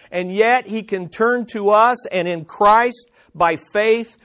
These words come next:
we receive his righteousness. He counts Christ's righteousness as ours, and he counts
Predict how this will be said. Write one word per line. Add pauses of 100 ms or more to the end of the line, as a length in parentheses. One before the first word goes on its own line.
(180)
we
receive
his
righteousness. (460)
He
counts
Christ's
righteousness
as
ours, (240)
and
he
counts